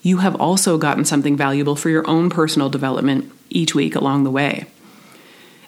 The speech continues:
Everything I want is on the other side of consistency. This is true. But it's also okay to take a break and rest. Which brings up a potential stumbling block that can come up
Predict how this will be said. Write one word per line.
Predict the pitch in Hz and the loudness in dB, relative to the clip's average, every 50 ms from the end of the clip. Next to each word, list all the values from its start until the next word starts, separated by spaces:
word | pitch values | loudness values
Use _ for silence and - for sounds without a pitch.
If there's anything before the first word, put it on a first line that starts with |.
| - - | -4 -2
Everything | 190 196 190 220 226 214 226 196 | 0 2 2 2 2 2 2 2
I | 185 180 180 | 4 4 4
want | 170 156 156 151 151 143 - | 4 2 2 2 0 0 0
is | 170 - | 0 0
on | 160 147 | 2 2
the | 147 143 - | 2 2 0
other | 143 147 151 151 | 0 -2 0 0
side | - - 135 139 | 0 0 -2 -2
of | 139 - | -2 -4
consistency. | - 160 147 - 190 175 - 165 151 - - - - - - - _ _ _ _ _ _ _ _ - | -4 -4 -2 -2 -2 -2 0 0 0 0 -2 -4 -8 -12 -18 -20 _ _ _ _ _ _ _ _ -2
This | 156 156 - - | 0 0 2 0
is | 156 - | 0 0
true. | - - 202 175 156 - - - - - - - - - - - - - - - - - - _ - | 0 2 2 2 2 0 -4 -6 -12 -20 -20 -20 -20 -20 -20 -20 -20 -20 -20 -20 -20 -20 -12 _ -4
But | 170 175 | -2 0
it's | 175 - | 0 2
also | - 185 190 - 220 202 202 - | 2 2 2 2 2 2 2 0
okay | 185 - - 196 180 175 | 0 -2 0 0 0 0
to | 175 175 | 0 0
take | - 185 175 165 | 0 -2 -2 -2
a | 170 160 | -2 -2
break | - 180 185 170 151 - | 0 0 0 0 0 0
and | - - 160 156 | 0 2 2 2
rest. | 160 156 147 147 - - - - - - - _ _ _ _ _ - - - _ _ _ _ _ - - - | 2 2 0 -2 -4 -4 -6 -6 -10 -14 -20 _ _ _ _ _ -20 -20 -20 _ _ _ _ _ -20 -6 -2
Which | - 214 - - | 0 0 2 2
brings | 240 247 262 262 240 | 2 4 4 4 4
up | 254 214 202 175 - - - - _ _ _ _ _ - | 4 2 2 0 -2 -8 -16 -20 _ _ _ _ _ -6
a | 190 180 | -4 -2
potential | - 185 190 - 185 165 180 - 180 | -2 -2 0 2 2 2 2 2 0
stumbling | 175 - - - 254 254 254 226 196 165 151 147 | 0 0 0 2 4 4 4 4 4 4 2 2
block | 135 127 127 131 151 - - - - | 0 0 0 -2 -2 -4 -8 -6 -4
that | - 165 160 | -2 -2 0
can | - 196 196 190 | 2 2 2 2
come | 196 202 214 220 202 | 2 2 2 2 2
up | 151 156 160 160 - | 2 2 0 -2 -6